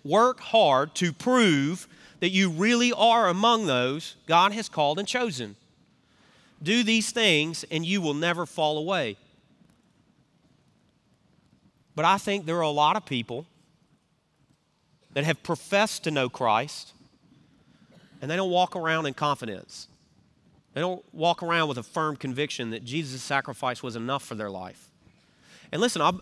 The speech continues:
I'll be honest with you. This, this is an ebb and flow process. Experientially, it's ebb and flow. Yesterday, I'm watching my oldest son play basketball, and he's a little baller. He did not get that from Dad,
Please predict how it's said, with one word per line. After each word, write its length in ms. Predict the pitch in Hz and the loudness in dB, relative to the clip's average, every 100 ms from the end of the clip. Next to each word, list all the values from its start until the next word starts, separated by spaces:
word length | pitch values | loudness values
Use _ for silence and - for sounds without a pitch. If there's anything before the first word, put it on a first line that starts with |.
| - | -2
I'll 80 | |
be 120 | 175 208 | 2 4
honest 220 | 247 170 | 4 2
with 120 | 131 | -6
you. 100 | 104 - _ _ _ _ - | -6 -14 _ _ _ _ -8
This, 220 | 185 - - | -6 -6 -6
this 140 | 185 | -4
is 60 | 220 | 0
an 80 | 196 | 4
ebb 160 | 202 | 4
and 100 | 190 | 2
flow 160 | - 214 | 2 0
process. 680 | 185 214 180 139 101 - - _ _ _ _ _ _ _ _ _ | 2 0 0 -2 -4 -8 -18 _ _ _ _ _ _ _ _ _
Experientially, 720 | - - 220 196 208 175 151 | -10 -2 2 4 2 0 0
it's 120 | 151 - | -2 0
ebb 160 | 180 | 0
and 80 | 175 | 0
flow. 300 | - 185 117 - _ - - | 0 0 0 -4 _ -20 -4
Yesterday, 340 | 208 180 185 | -2 2 2
I'm 100 | 160 | 4
watching 280 | 180 190 185 | 4 2 2
my 100 | 160 | 2
oldest 320 | 185 180 165 | 2 0 -2
son 200 | 190 170 | -2 0
play 140 | 180 156 | 0 2
basketball, 580 | 165 143 147 123 104 - _ _ _ _ _ | 2 2 -2 -2 -2 -4 _ _ _ _ _
and 80 | 135 | -6
he's 140 | 170 | -4
a 20 | |
little 120 | 160 156 | -2 2
baller. 340 | 151 123 95 - _ _ _ _ _ _ _ _ _ _ _ _ _ - | 2 2 -2 -12 _ _ _ _ _ _ _ _ _ _ _ _ _ -6
He 100 | 139 | -2
did 100 | 139 | 2
not 180 | 147 | 2
get 120 | 139 147 | 2 0
that 160 | 135 | -2
from 140 | - 120 | -2 -2
Dad, 240 | 120 92 | -2 -2